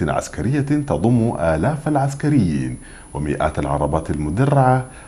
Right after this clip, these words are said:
والأسلحة المتطورة. يضاف إلى ذلك أنه لا وجود أساساً لما يسمى بمحور نجران الذي تدعي الميليشيات الحوثية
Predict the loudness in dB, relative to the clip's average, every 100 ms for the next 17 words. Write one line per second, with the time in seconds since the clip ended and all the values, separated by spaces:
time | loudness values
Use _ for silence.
0 | -8 0 0 2 -2 -2 -2 -2 0 2
1 | 2 0 -2 -4 -4 -4 -4 -4 -6 -14
2 | -20 -20 -20 -14 -6 -2 -2 -2 -4 -2
3 | 0 0 0 0 -4 -16 -20 -20 -8 0
4 | 4 6 6 6 6 2 2 2 0 -2
5 | -4 -2 0 2 2 0 -2 -2 -2 -2
6 | 0 0 2 -2 -2 -2 0 2 2 2
7 | 2 2 2 -4 -10 -16 -20 -6 -2 0
8 | 0 -2 -2 0 0 2 -2 -4 -4 -4
9 | -4 -6 -6 0 2 4 2